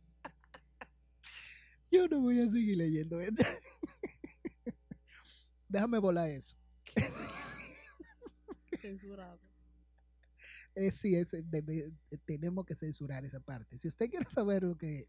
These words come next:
Speaker 2: Vaya y
Speaker 1: dice
Speaker 2: léalo.
Speaker 1: sobre Noé, busque la página y léalo. Luego dice que, ajá, ajá, ajá, ajá, dururú.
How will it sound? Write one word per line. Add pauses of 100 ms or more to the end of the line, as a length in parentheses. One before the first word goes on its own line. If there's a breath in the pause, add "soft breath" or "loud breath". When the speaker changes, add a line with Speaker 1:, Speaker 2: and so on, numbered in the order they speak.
(100)
Speaker 2:
Vaya
y (120)
Speaker 1:
dice
Speaker 2:
léalo.
Speaker 1:
sobre
Noé,
busque
la
página (1040 loud breath)
y (140)
léalo. (840)
Luego
dice
que,
ajá,
ajá,
ajá,
ajá,
dururú.